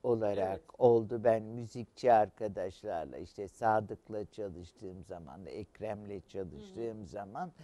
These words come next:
Speaker 1: Ama onların ne yaptığını düşünerek, mesela
Speaker 2: Hı hı.
Speaker 1: Sadık benden başka bir şey bestelemek istemişti. Ama bestelemeyi düşündüğü parça bence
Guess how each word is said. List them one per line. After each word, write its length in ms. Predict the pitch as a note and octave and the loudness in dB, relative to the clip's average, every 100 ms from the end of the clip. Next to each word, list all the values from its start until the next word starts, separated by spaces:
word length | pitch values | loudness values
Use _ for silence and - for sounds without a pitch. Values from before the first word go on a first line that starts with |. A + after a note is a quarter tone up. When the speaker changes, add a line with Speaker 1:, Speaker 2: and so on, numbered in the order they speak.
| - - - - _ _ _ _ _ _ _ _ _ | -20 -20 -20 -20 _ _ _ _ _ _ _ _ _
Speaker 1:
Ama 520 | F3+ G#3 F#3+ F#3+ G#3 - A2+ - | 2 6 8 8 6 0 -12 -4
onların 720 | D3+ D#3 E3+ E3+ F3+ G3 A3+ F#3 | 2 2 4 8 8 8 2 2
ne 60 | |
yaptığını 720 | F3 D#3 - - B2 A#2+ A2 | 4 4 4 -2 -6 -6 -10
düşünerek, 640 | G#2+ G#2+ - A#2 G#2+ F#2 F2+ - | -10 -14 -14 -12 -6 -4 -6 -8
mesela 580 | A2+ A#2+ - B2+ A#2+ B2 | -10 -10 -2 0 6 6
Speaker 2:
Hı 40 | |
hı. 40 | |
Speaker 1:
Sadık 640 | B2+ C#3+ C3+ C3+ C3 - - | 6 6 8 8 4 -6 2
benden 440 | C#3+ D3 E3+ F#3+ | 2 2 0 2
başka 400 | E3 E3 - G3 | 4 4 2 -4
bir 60 | D#3+ | -2
şey 340 | - A#2+ G#2+ | -6 -8 -6
bestelemek 840 | G2 F#2+ - G#2 F2+ F2 E2 F2+ E2 | -6 -8 -6 -8 -8 -8 -12 -16 -14
istemişti. 880 | A2 - G#2+ F2+ E2+ - - G#3+ - _ _ _ _ _ _ _ _ _ _ _ _ _ _ _ | -16 -14 -14 -14 -18 -16 -10 -10 -10 _ _ _ _ _ _ _ _ _ _ _ _ _ _ _
Ama 280 | - C#3+ B2 | -4 0 0
bestelemeyi 920 | C#3+ C3 - D3+ C#3+ D3+ E3 F#3+ D#3 | 0 -2 -2 -2 -2 -4 -2 -2 -2
düşündüğü 800 | C3+ C#3 - D3+ D#3+ D3+ C#3 G3 G3 | -4 -6 -10 -10 -8 -6 0 4 4
parça 680 | - B2 A#2 - A2+ G2+ | 6 4 4 0 -6 -2
bence 680 | A#2 B2+ B2+ F2 F2 D#2+ A2 | 2 2 0 -8 -10 -12 -14